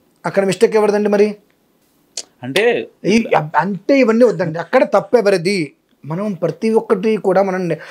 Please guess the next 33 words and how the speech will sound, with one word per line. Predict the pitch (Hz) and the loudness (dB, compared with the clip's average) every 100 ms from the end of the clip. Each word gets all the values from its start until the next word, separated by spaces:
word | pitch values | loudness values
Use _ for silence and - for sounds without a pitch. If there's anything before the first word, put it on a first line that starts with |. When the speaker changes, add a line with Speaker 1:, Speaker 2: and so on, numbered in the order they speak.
| - - _ | -20 -20 _
Speaker 1:
ఒక | - - | -10 -6
కొన్ని | 156 185 185 | 0 2 2
విషయాలు | 180 180 - 208 220 220 240 226 208 208 202 208 _ _ _ _ | 0 0 0 2 2 2 2 4 4 6 4 0 _ _ _ _
అడగాలి, | 143 165 208 214 214 214 | 0 2 4 4 2 -2
తెలుసుకోవాలనుకుంటే | 165 190 190 180 190 196 185 190 233 | -2 -2 0 0 2 2 0 -2 -2
మనం | 175 | 0
న్యాయంగా | 165 190 | 0 2
మాట్లాడుకుందాం. | 180 143 143 135 131 139 _ _ 135 | -2 -2 -4 -6 -12 -16 _ _ -14
Speaker 2:
ఉమ్. | 110 92 _ _ _ _ _ _ - - | -14 -16 _ _ _ _ _ _ -20 -6
Speaker 1:
అమ్మాయి | 139 180 214 | 0 2 4
అక్రమ | 190 202 196 | 2 0 0
సంబంధం | 202 196 196 | 0 0 0
వల్ల | 208 | 0
మీరు | 208 190 185 196 - 165 | 2 4 2 0 -2 2
డైవర్స్ | 180 190 | 2 2
అవుతున్నాయి | 190 180 190 | -2 -2 -2
అన్నారు, | 175 147 143 - - - 156 | 0 -2 -4 -12 -20 -6 0
ఆ | |
అమ్మాయితో | 175 190 220 208 220 | 2 2 2 2 2
కానీ | 208 214 | 2 0
ఆ | |
అబ్బాయితో | 190 190 208 | 0 0 2
కానీ | 214 | 0
అక్రమ | 185 214 220 | 0 2 2
సంబంధం | 220 226 233 | 2 2 2
ఇంకొక | 202 190 | 2 2
అబ్బాయితోనే | 165 208 254 254 | 2 2 2 2
కదా | 254 | 0
ఉంది. | 202 202 147 - _ _ _ _ _ _ _ _ _ - - - - | -2 -4 -6 -8 _ _ _ _ _ _ _ _ _ -20 -20 -20 0
ఇక్కడ | 214 233 | 2 4
మరి | 226 208 | 2 0
మిస్టేక్ | 185 262 254 | -2 -2 2
ఎవరిది? | 240 240 240 240 | 2 0 -4 -10